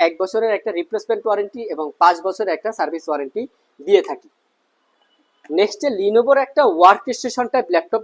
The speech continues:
দেখাবো। এটা হচ্ছে Lenovo ThinkPad-এর পি ফোরটিন এস। ল্যাপটপটা আমি একটু লুকিংটা just দেখাবো, একদম ফ্রেশ, কোথাও কোনো ডেন্ট, দাগ, স্ক্র্যাচ আপনারা পাবেন না, একদম ব্র্যান্ড নিউ কন্ডিশন। আমাদের কিন্তু কোনো ল্যাপটপ কালার করা, রিপেয়ার করা, সার্ভিস করা কোনো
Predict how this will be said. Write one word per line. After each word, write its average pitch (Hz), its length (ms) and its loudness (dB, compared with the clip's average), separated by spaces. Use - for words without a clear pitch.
দেখাবো। 160 320 -4
এটা 156 120 -4
হচ্ছে 180 220 -4
Lenovo 202 320 -2
ThinkPad-এর 226 440 -2
পি 285 100 0
ফোরটিন 190 420 4
এস। - 80 -12
ল্যাপটপটা 220 380 2
আমি 202 160 2
একটু 262 200 -8
লুকিংটা 240 480 -2
just 190 180 -2
দেখাবো, 151 300 0
একদম 220 480 2
ফ্রেশ, 151 220 -2
কোথাও 220 280 4
কোনো 240 140 -4
ডেন্ট, 208 220 -2
দাগ, 196 140 4
স্ক্র্যাচ 202 300 -6
আপনারা 180 220 -2
পাবেন 202 280 2
না, 175 60 -4
একদম 247 360 0
ব্র্যান্ড 202 260 4
নিউ 202 160 4
কন্ডিশন। 139 360 -4
আমাদের 196 320 4
কিন্তু 254 200 -6
কোনো 214 220 2
ল্যাপটপ 233 320 2
কালার 185 300 8
করা, 214 140 4
রিপেয়ার 208 340 0
করা, 214 120 2
সার্ভিস 180 340 0
করা 180 140 2
কোনো 202 140 2